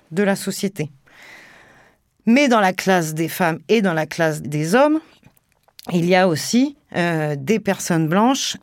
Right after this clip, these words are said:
et des personnes racisées. Donc, le rapport social de sexe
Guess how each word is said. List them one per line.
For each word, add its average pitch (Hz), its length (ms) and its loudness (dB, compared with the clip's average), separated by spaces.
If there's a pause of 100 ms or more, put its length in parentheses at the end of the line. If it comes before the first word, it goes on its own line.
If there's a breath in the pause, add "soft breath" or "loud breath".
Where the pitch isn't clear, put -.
(160)
et 226 280 2
des 170 120 -2
personnes 190 400 0
racisées. 160 540 -4 (680 loud breath)
Donc, 196 500 -2 (640)
le 170 760 2
rapport 180 400 0
social 160 420 -4
de 151 100 -4
sexe - 540 -4